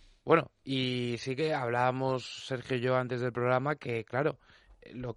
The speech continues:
lo que dices tú un poco, o sea, que al final es una rueda de prensa en la que,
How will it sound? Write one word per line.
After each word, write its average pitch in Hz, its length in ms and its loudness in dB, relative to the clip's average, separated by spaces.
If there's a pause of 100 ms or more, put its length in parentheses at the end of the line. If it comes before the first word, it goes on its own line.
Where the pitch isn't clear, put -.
lo 117 200 -8
que 113 100 -10
dices 127 280 -4
tú 139 80 -8
un 117 100 -8
poco, 151 280 0
o 117 100 -8
sea, 117 200 -6
que 120 120 -6
al 117 80 -6
final 135 380 0
es 147 200 4 (280)
una 143 200 -2
rueda 143 200 6
de 127 40 -8
prensa 156 440 -2 (400)
en 123 160 -8
la 113 120 0
que, 113 280 -6